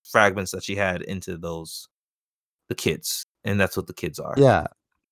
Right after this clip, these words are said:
Speaker 2: exactly, 'cause Wanda didn't give birth, you know, Vision didn't shoot his nanites into her.
Speaker 1: Exactly. Yeah, you know,
Speaker 2: What?
Speaker 1: Vision, Vishan,
Speaker 2: <laughs>
Speaker 1: Vishan wasn't laying that
Speaker 2: Vision
Speaker 1: pipe,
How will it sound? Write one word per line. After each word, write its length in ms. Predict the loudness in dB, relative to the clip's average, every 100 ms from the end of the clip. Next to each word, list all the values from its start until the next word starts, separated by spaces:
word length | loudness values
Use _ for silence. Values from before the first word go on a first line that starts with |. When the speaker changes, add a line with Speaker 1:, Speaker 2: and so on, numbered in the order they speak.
| _
Speaker 2:
exactly, 420 | 2 6 6 6 2
'cause 300 | 2 2 2
Wanda 360 | 6 8 8
didn't 280 | 8 6 6
give 240 | 6 6 6
birth, 300 | 4 4 0
you 80 | 0
know, 160 | 0
Vision 380 | 6 6 8 8
didn't 240 | 8 8 6
shoot 220 | 6 8
his 200 | 6 6
nanites 460 | 8 8 6 2
into 160 | 0 0
her. 300 | 2 0 -2
Speaker 1:
Exactly. 640 | -2 2 4 4 -2 -18 -20 -20 -10
Yeah, 260 | -2 0
you 120 | 0 -2
know, 140 | 6
Speaker 2:
What? 200 | 6 6 _ -4
Speaker 1:
Vision, 340 | -2 0 0 -2 -6 2
Vishan, 480 | 6 10 12 12 10 4
Speaker 2:
<laughs> 140 | -4 0
Speaker 1:
Vishan 420 | 4 8 8 8
wasn't 240 | 6 8
laying 240 | 8 8 10
that 80 | 10
Speaker 2:
Vision 140 | 10 8
Speaker 1:
pipe, 220 | 6